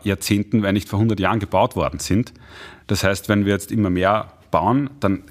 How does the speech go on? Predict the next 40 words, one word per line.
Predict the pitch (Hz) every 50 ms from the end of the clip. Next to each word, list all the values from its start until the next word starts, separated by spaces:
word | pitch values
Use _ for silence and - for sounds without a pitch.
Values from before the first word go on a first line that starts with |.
| - -
gibt's | - 127 123 - - -
einfach | - 104 101 - 110 -
global | - 104 - - 76 82 87
nicht | 90 - -
so | -
viel | - - 85
Schrott. | - - - 123 131 - -
Das | 85 - 95
heißt, | 87 - 98
da | 90 90 90
haben | 101 101 98 95
wir | 98 95 92 - - - - -
tatsächlich | - 110 - - 123 143 - - 127 98 90 -
ein | 92 92
Ressourcenproblem | 95 92 - - 165 170 - - 107 90 90 85 92 87 85
und | 85
ein | 82 82
Knappheitsproblem. | - 117 120 139 - - 87 - - - 92 82 - 85 76 -
Und | - - - - - - - - - - - - 110
wenn | 98
man | 101 98
sich | 101 107 90
anschaut, | 98 107 104 107 98
wie | 107
da | 104 107
die | 95 92
globalen | - 95 85 - 85 85 85
Handelsflüsse | - 107 120 147 156 - - 98 90 - - 82
sind, | - - 90 87
dann | 90 95
ist | 98 - 107
das | 92 101
nicht | 107 104 -
so | 113
wie | 98
bei | 92 92
den | 95
seltenen | - 101 90 - 101 90 85
Erden, | 76 87 90 104 117 110 95 87
wo | 90 90 85